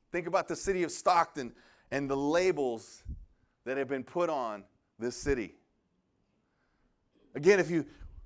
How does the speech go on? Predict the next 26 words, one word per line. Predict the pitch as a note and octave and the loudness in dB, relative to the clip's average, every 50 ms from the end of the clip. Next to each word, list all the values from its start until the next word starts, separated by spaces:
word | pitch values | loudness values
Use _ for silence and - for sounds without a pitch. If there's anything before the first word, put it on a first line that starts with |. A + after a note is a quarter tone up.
| - - _ _ _ _ _ _ _ - | -20 -20 _ _ _ _ _ _ _ 4
asked | F#3 G3 F3+ - - - - - - - - - - _ _ _ _ _ _ _ _ _ _ _ _ _ _ | 6 6 6 6 4 -2 -8 -12 -14 -14 -16 -16 -20 _ _ _ _ _ _ _ _ _ _ _ _ _ _
the | B2+ D3 | 0 2
man | E3+ F#3+ F#3+ F#3 | 4 4 4 4
on | F3+ E3+ | 2 2
the | D#3+ - | 0 -2
street | - - G3 G3+ F#3+ E3 | -2 -2 0 0 0 2
or | |
the | D3+ D#3 | 2 2
woman | D3 E3+ F#3+ F#3+ F#3 F3+ | 4 4 4 4 4 2
on | F3 E3+ | 2 2
the | E3 D3+ | 2 0
street, | - - F#3+ G3 E3+ E3+ - - - _ _ _ _ _ _ _ _ _ _ _ _ _ _ _ - | 0 0 0 0 0 0 -2 -10 -20 _ _ _ _ _ _ _ _ _ _ _ _ _ _ _ -2
"Tell | - - A3+ G#3 | 0 2 2 2
me | G3+ G#3 G3+ | 0 0 -2
about | F#3 E3+ E3+ E3+ E3+ E3 - | -2 0 0 -2 -2 -2 -6
Stockton," | - - G#3 F#3+ F#3+ F3 D#3+ - - D3 C3+ G#2+ F#2 - - - - _ _ _ _ _ _ _ _ _ _ _ _ _ _ _ _ _ _ - | -2 0 2 4 4 4 2 -2 -6 -6 -6 -6 -8 -12 -20 -20 -20 _ _ _ _ _ _ _ _ _ _ _ _ _ _ _ _ _ _ -10
I'm | C3+ D3 | -10 -8
sure | C#3 - - G#3+ A#3 A3+ | -8 -6 -2 -2 0 0
you're | F#3+ F#3 G3 F#3 | 2 2 2 2
going | C#3 F3+ G3 G#3 G3+ F#3+ | 2 2 2 4 4 2
to | E3 | -2
get | C#3+ A#2+ E3+ G3 F3 A#3 | -4 0 0 0 0 2
a | - D3 | 0 0
lot | D3+ D#3 F3 F#3 F#3 F#3 F3+ | 0 0 0 0 0 0 -2
of | E3+ D#3 | -4 -4
descriptors | C#3+ D#3 D3+ - - - - - G#3+ A3+ A3 A3 - - F3+ C#3+ A2 F2+ - - - - - - | -6 -6 -6 -6 -8 -10 -6 -4 -2 -2 -2 -4 -6 -4 -2 -2 -2 -4 -8 -10 -10 -10 -10 -12